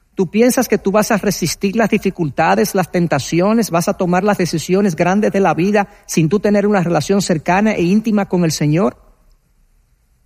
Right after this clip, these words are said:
¿Quién tú crees que eres? ¿Eres una rama que no está conectada al, al tronco del todo o, o está en una relación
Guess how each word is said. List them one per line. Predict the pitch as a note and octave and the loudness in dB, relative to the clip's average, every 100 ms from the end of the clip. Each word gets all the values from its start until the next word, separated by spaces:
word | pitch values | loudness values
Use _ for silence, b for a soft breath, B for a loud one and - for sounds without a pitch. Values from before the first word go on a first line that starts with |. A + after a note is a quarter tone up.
| _ _ _ _ _ _ _ _ _ _ _ _ _ _ _ _ _ _ _ | _ _ _ _ _ _ _ _ _ _ _ _ _ _ _ _ _ _ _
¿Quién | - G3+ | 0 2
tú | A3+ | 2
crees | A3+ A3+ | 0 0
que | A3+ B3+ | 0 -2
eres? | C#4 E3 - - - - _ _ _ _ _ _ _ _ _ _ _ _ _ _ _ _ _ | -2 -4 -4 -6 -10 -20 _ _ _ _ _ _ _ _ _ _ _ _ _ _ _ _ _
¿Eres | E3+ F3 | -2 -2
una | A3 A3 | 2 2
rama | E3+ F#3+ A3 A#3+ | 2 0 2 2
que | A3 | 0
no | G3 | -2
está | F#3+ G#3 | -2 -2
conectada | G3+ F#3 G3 G3 | -2 -2 2 2
al, | F3+ C#3+ | 2 -2
al | E3 D3 | -6 -4
tronco | F3 G#3+ B3+ A#3+ | 0 2 2 2
del | G#3 F#3 | 0 0
todo | A3 A#3+ B3 | 0 0 2
o, | A3 E3+ D#3 | 0 0 -2
o | - E3 | -2 -4
está | D#3 G3 G#3 | 0 0 2
en | G3 | 2
una | G#3 F#3+ | 2 2
relación | F#3+ E3+ - G3+ G3+ F#3+ | 2 0 0 0 0 0